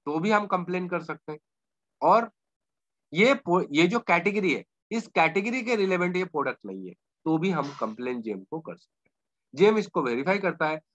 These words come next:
और यदि सच में ये problem रहा, इसमें से कोई भी आपने कंप्लेन किया, तो इस product को market से निकाल दिया जाएगा। ये real है। कैसे करेंगे हम लोग कंप्लेन? Report this product। यहाँ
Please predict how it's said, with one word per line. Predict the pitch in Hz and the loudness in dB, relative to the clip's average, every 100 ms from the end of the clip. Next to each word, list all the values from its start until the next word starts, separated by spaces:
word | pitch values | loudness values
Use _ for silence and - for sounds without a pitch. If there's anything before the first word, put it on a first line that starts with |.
| - | -4
और | 127 123 | -2 0
यदि | 151 190 | 0 0
सच | 226 139 135 | -2 -4 -2
में | 170 | 0
ये | 220 185 175 | 2 2 0
problem | 156 131 135 139 | 0 0 0 -2
रहा, | 120 117 165 131 - - | -2 0 2 2 0 -18
इसमें | - 131 | -14 -12
से | 127 143 | -8 -8
कोई | - 165 147 | -2 0 0
भी | 127 175 | 0 2
आपने | 135 123 131 | 2 0 -4
कंप्लेन | 127 120 139 135 | -6 -6 -4 -6
किया, | - 175 | 0 0
तो | 113 - - _ 165 | 0 -4 -20 _ -4
इस | 190 | -4
product | 185 135 131 123 | -4 -4 -2 -4
को | - | -4
market | 139 104 - 104 | -2 -2 -4 -10
से | - - | -8 -10
निकाल | 104 98 113 104 | -10 -8 -6 -6
दिया | 95 90 | -8 -12
जाएगा। | 87 78 - _ _ _ _ _ _ _ _ _ _ _ _ _ _ _ _ _ _ _ - | -14 -18 -20 _ _ _ _ _ _ _ _ _ _ _ _ _ _ _ _ _ _ _ -8
ये | 131 202 233 _ _ _ - | -6 -4 -8 _ _ _ -10
real | 107 90 | -8 -8
है। | 76 _ _ _ - | -12 _ _ _ -14
कैसे | 120 151 | -10 -6
करेंगे | 151 156 156 | -4 -2 -2
हम | 147 | -2
लोग | 156 | -2
कंप्लेन? | 156 143 165 220 - _ _ | -4 -4 -4 -6 -10 _ _
Report | 113 131 156 - 180 165 120 | -6 -2 -2 0 2 2 0
this | 135 139 | -6 -6
product। | - 90 - _ | -12 -14 -14 _
यहाँ | 90 - _ _ - | -18 -18 _ _ -16